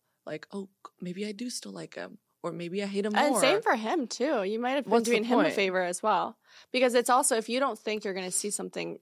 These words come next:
Speaker 2: coming from that, then don't put him in the position of thinking that there is.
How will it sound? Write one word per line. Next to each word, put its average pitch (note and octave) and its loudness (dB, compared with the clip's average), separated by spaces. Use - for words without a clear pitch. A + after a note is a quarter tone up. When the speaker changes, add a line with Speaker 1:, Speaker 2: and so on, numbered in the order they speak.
Speaker 2:
coming F#3+ -2
from F3+ -4
that, D#4 2
then G#3+ 0
don't G#3+ 0
put - -4
him A3 -4
in G#3 -2
the F#3 -6
position F3+ -6
of E3+ -10
thinking F3 -8
that E3+ -8
there F3 -2
is. - -4